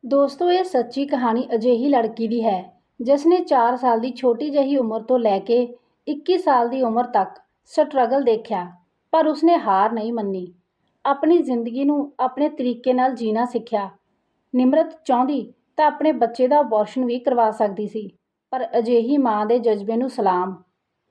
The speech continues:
ਇਹੋ ਜਿਹੇ ਇਨਸਾਨਾਂ ਦੇ ਅੱਗੇ ਜ਼ਿੰਦਗੀ ਵੀ ਆਪਣਾ ਸਿਰ ਝੁਕਾ ਦਿੰਦੀ ਹੈ। ਦੋਸਤੋ, ਇਸ ਕਹਾਣੀ ਤੋਂ ਸਾਨੂੰ ਇਹੀ ਸਿੱਖਿਆ ਮਿਲਦੀ ਹੈ ਕਿ ਹਰ ਔਰਤ ਨੂੰ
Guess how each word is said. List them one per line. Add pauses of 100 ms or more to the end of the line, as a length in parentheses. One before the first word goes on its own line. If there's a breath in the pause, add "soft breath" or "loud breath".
(220)
ਇਹੋ
ਜਿਹੇ
ਇਨਸਾਨਾਂ
ਦੇ
ਅੱਗੇ
ਜ਼ਿੰਦਗੀ
ਵੀ
ਆਪਣਾ
ਸਿਰ
ਝੁਕਾ
ਦਿੰਦੀ
ਹੈ। (680)
ਦੋਸਤੋ, (340)
ਇਸ
ਕਹਾਣੀ
ਤੋਂ
ਸਾਨੂੰ
ਇਹੀ
ਸਿੱਖਿਆ
ਮਿਲਦੀ
ਹੈ (300)
ਕਿ
ਹਰ
ਔਰਤ
ਨੂੰ